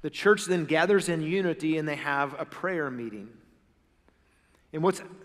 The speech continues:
what's absent from this prayer meeting or from the prayer that is birthed out of the prayer meeting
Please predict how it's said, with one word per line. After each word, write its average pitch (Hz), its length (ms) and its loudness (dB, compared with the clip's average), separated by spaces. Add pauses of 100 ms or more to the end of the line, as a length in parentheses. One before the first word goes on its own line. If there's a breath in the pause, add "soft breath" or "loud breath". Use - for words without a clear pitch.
(200 loud breath)
what's 160 280 -4
absent 202 420 2
from 180 300 0
this 165 180 0
prayer 202 400 -2
meeting 139 360 -4
or 139 80 -2
from 156 220 -6
the 147 80 -2
prayer 175 440 0
that 147 220 -4
is 143 140 -6
birthed 156 300 -2
out 185 160 0
of 170 140 0
the 156 100 -2
prayer 202 380 0
meeting 147 360 -4